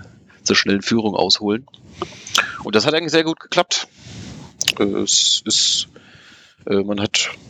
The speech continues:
weiß ich, so die erste Viertelstunde eigentlich ziemlich dominiert.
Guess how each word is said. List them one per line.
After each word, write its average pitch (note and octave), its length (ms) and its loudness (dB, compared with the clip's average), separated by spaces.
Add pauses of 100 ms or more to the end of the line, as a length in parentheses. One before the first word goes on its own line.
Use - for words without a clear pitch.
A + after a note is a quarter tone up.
weiß G2 120 2
ich, - 80 4
so G#2 100 0
die G2+ 60 4
erste F#2 180 2
Viertelstunde C3+ 560 2
eigentlich A2+ 240 -4
ziemlich C3 240 -2
dominiert. B2 560 0